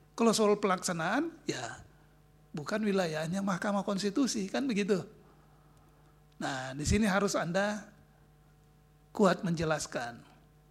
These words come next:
bahwa Anda sudah mencantumkan pasal-pasal, iya, tapi harus dikonteskan, istilahnya kan, dibenturkan supaya kelihatan ada pertentangan atau tidak ada. Jangan-jangan tidak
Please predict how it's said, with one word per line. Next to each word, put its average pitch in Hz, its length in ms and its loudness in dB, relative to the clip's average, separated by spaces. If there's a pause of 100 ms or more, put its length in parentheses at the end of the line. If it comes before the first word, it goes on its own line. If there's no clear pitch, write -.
(560)
bahwa 156 240 2
Anda 190 160 4
sudah 196 240 2
mencantumkan 190 720 2
pasal-pasal, 180 640 2
iya, 170 480 0 (560)
tapi 190 200 -2
harus 226 360 -2
dikonteskan, 208 1900 -2 (600)
istilahnya 165 560 -4
kan, 175 160 -4 (760)
dibenturkan 196 1200 2
supaya 214 320 4
kelihatan 196 640 4 (640)
ada 175 240 2
pertentangan 175 880 0
atau 208 240 -2
tidak 240 400 -2
ada. 220 160 -6 (560)
Jangan-jangan 170 480 0
tidak 277 200 4